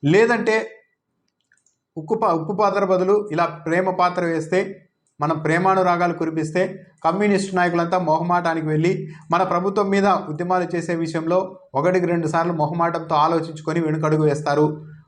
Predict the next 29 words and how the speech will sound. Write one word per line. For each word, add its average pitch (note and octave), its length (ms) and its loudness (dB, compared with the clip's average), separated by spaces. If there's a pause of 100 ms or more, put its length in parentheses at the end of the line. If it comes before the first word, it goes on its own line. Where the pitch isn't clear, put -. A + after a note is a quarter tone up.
అన్న F3 140 2
ఆలోచనతో F#3+ 680 2
నారా F3 320 2
లోకేష్ D#3+ 440 -2
ఉన్నారా? D#3 400 -2 (560)
బషీర్బాగ్లో A3 600 2
కాల్పులు G3 380 -2
జరిపింది, G3 520 -6 (300)
కాల్పులు F3 320 -2
జరిపించింది E3+ 540 -6
కమ్యూనిస్టుల E3 500 -8
మీద, D#3 160 -8
రైతుల D3+ 380 -2
మీద, D#3 160 -4
ప్రజల D3 380 -2
మీద C#3 160 -6 (520)
చంద్రబాబు D3+ 360 2
నాయుడు D#3 160 0
ప్రభుత్వమే. D3 520 -4 (360)
సరే, F3 200 2 (180)
అప్పటి E3+ 360 0
సంగతి G#3 320 2
వదిలిపెడితే G#3 600 2 (220)
రెండు E3+ 180 2
వేల G#3 160 4 (460)
పద్నాలుగు F#3 400 0
నుండి F#3 160 -4
పంతొమ్మిది F3 420 -4
వరకు F#3+ 480 -2